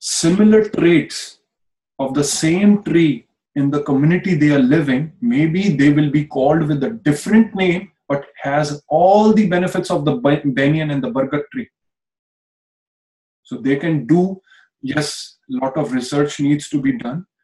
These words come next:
that do we are, or are we getting the same benefits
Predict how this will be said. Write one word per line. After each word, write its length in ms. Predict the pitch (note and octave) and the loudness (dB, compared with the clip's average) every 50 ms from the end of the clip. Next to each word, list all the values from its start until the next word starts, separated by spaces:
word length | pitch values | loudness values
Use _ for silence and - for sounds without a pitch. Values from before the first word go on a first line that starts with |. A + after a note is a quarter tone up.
| _ _ C3 | _ _ -6
that 280 | B2 B2 B2+ B2 - - _ - A#2+ A2+ A2+ | -4 -2 -2 -2 -4 -10 _ -16 -16 -6 0
do 120 | C3+ C3+ | 0 0
we 240 | C#3 C#3+ D#3+ D#3+ D#3+ | 2 2 2 2 2
are, 240 | D#3 D3+ D3 D3 - _ _ _ _ | 0 0 -4 -8 -10 _ _ _ _
or 180 | - - - - | -6 -4 -2 -2
are 160 | B2+ B2+ C3+ | -2 -2 -2
we 80 | C3+ D#3 | -4 -4
getting 380 | C#3+ B2+ C3 - - D3+ D3 | -4 -4 -6 -4 -4 -4 -2
the 80 | C#3 C#3 | -4 -4
same 340 | C3+ - - D3+ D#3+ D#3 A#2+ | -8 -8 -6 -4 -4 -4 -4
benefits 640 | A2+ C3 D3 F3 E3+ - D3+ - - - - - | -4 -2 -2 -2 -4 -4 -8 -10 -10 -14 -20 -20